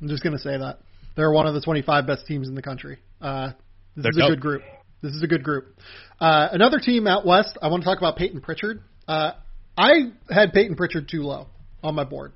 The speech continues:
Speaker 1: I had him, like, I think high nineties or, like, low nineties, I guess. So, like, ninety-one, ninety-two or something. He is a legit potential N B A backup point guard.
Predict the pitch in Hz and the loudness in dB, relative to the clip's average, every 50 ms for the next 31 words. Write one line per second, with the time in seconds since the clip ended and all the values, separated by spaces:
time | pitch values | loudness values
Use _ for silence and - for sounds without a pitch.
0 | - - - - - _ - 165 151 180 185 180 185 185 180 175 175 175 170 151 | -20 -20 -20 -20 -20 _ -6 0 4 4 6 6 6 4 4 2 -2 -4 -4 -2
1 | 156 160 151 - - - - - - 160 139 175 160 - 143 151 160 156 147 143 | 0 0 0 -2 -6 -16 -20 -10 -8 -4 -2 -2 -2 0 2 2 2 2 2 0
2 | 147 160 160 175 185 190 185 - - - - - - - _ 165 160 156 147 143 | -2 -2 -2 -4 -4 -6 -8 -12 -16 -20 -20 -20 -20 -10 _ 0 0 0 2 0
3 | 147 139 143 143 143 139 135 131 131 131 127 131 131 123 143 139 127 143 143 139 | 0 0 0 0 0 0 -2 -2 -4 -6 -6 -8 -10 -10 -10 -10 -10 -10 -12 -12
4 | - - 151 139 139 131 143 139 135 135 135 131 135 135 135 139 127 135 - - | -10 -10 -10 -10 -8 -8 -6 -6 -6 -4 -4 -4 -4 -4 -6 -6 -8 -10 -10 -10
5 | 143 135 143 151 156 143 - 165 160 - - 175 175 175 - - - - - - | -10 -8 -8 -8 -8 -8 -8 -8 -8 -6 -6 -6 -6 -8 -12 -16 -20 -20 -20 -20
6 | - _ - 190 226 247 247 226 208 190 160 147 139 131 - - - 170 175 175 | -20 _ 2 4 6 8 10 10 8 8 6 0 -6 -12 -14 -6 0 2 2 4
7 | 165 160 156 135 143 160 143 147 - - - - 160 156 139 156 151 143 139 139 | 4 2 0 0 0 0 0 0 -4 -10 -10 -6 -6 -6 -4 -6 -6 -6 -6 -4
8 | 135 139 143 135 151 143 127 - - - - - 147 143 131 - - 123 - - | -6 -6 -8 -6 -8 -8 -10 -10 -12 -16 -20 -18 -18 -18 -18 -18 -18 -18 -18 -18